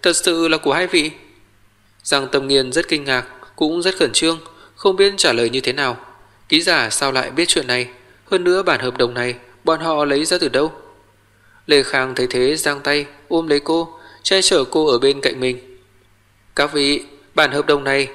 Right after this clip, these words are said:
chính xác là tôi và vợ tôi tự tay ký tên." Vẻ mặt anh bình tĩnh nói. "Như vậy hai vị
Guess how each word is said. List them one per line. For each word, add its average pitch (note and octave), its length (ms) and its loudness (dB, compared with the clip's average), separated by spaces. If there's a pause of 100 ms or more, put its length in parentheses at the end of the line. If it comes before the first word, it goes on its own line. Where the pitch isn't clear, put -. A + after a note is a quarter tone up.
(160)
chính D#3+ 240 0
xác G3 320 2
là D3+ 160 2
tôi C#3 220 2
và B2+ 120 0
vợ A#2 260 -2
tôi C#3 220 4
tự B2+ 240 -2
tay C3 100 2
ký B2 140 -2
tên." C#3+ 240 0 (640)
Vẻ E3 120 4
mặt E3 140 -2
anh F3 260 0
bình C3+ 180 2
tĩnh C#3+ 180 -2
nói. C3+ 260 0 (840)
"Như G3+ 140 0
vậy D#3 320 4
hai F3 180 0
vị D#3 300 0